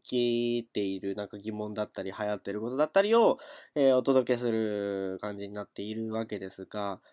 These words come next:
ちょっとですね、えー、趣向を変えてみようかと思っております。というのも、えっと、前々回か、その前ぐらいにちょっと話したんですが、えっと、質問箱的なやつをちょっと設置してみようかなと思って、Twitter連携だけしておりますの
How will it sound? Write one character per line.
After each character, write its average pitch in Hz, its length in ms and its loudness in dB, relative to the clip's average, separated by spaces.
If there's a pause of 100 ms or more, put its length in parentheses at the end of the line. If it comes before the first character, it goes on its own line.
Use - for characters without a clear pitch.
ち - 80 0
ょ - 60 6
っ - 20 -14
と 160 100 -8
で 117 120 2
す 107 100 -8
ね、 104 360 -4
え 101 520 -4
ー、 95 60 -4
趣 - 200 -4
向 214 140 8
を 196 40 4
変 196 140 8
え 190 60 6
て 196 100 6
み 185 80 6
よ 175 80 8
う 139 60 4
か - 120 0
と 101 300 -2
思 110 160 -2
っ - 80 -6
て 104 80 -2
お 110 60 2
り 123 100 2
ま 117 180 4
す。 - 340 -8 (300)
と 202 60 8
い - 20 10
う 214 60 8
の 180 80 8
も、 151 440 6
え 127 100 -2
っ 113 40 -2
と、 117 300 4
前 220 240 6
々 240 260 4
回 185 320 4
か、 151 300 6
そ 175 100 0
の 170 140 4
前 175 240 8
ぐ 190 80 6
ら 180 100 8
い 147 40 6
に 135 60 2
ち - 80 -4
ょ - 40 0
っ - 20 -20
と 131 80 -8
話 131 280 0
し - 20 -14
た 120 100 2
ん 107 60 -2
で 107 80 -4
す - 100 -8
が、 120 300 4 (360)
え 113 120 0
っ - 20 0
と、 98 260 -2
質 - 200 -2
問 233 240 0
箱 254 240 4
的 247 180 2
な 233 80 6
や 226 80 4
つ - 140 -4
を 95 160 0 (200)
ち 180 60 2
ょ - 40 0
っ - 20 -2
と 123 80 2
設 127 240 0
置 - 20 2
し - 80 -2
て 151 80 6
み 151 80 6
よ 139 60 8
う - 40 2
か 95 120 -2
な 92 140 -8
と - 340 -10
思 131 140 0
っ 120 40 -4
て、 110 140 -4
Twitter 156 340 4
連 156 140 6
携 107 180 -4
だ 90 80 -10
け - 240 -12
し - 140 -10
て 104 200 -2
お 104 140 -6
り 95 320 -4
ま 101 140 -6
す - 340 -12
の 95 160 -6